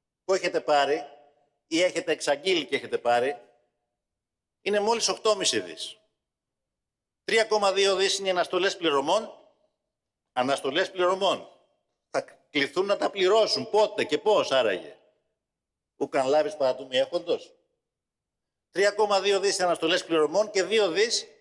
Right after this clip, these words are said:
η επιστρεπτέα προκαταβολή. Δάνειο είναι, κρατικό. Και αυτά θα τα επιστρέψουν.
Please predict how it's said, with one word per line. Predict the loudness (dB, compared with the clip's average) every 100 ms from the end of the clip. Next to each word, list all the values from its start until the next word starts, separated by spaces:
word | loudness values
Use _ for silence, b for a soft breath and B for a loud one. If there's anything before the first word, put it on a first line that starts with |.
| _ _
η | -2 -2
επιστρεπτέα | 0 -4 -2 -2 0 2 2
προκαταβολή. | 2 0 0 0 2 2
Δάνειο | 2 2 2 2 -2
είναι, | -4 -2
κρατικό. | -2 -2 0 0 0 -6 -10
Και | -4
αυτά | 0 2
θα | 2
τα | 0
επιστρέψουν. | -2 -2 -4 -6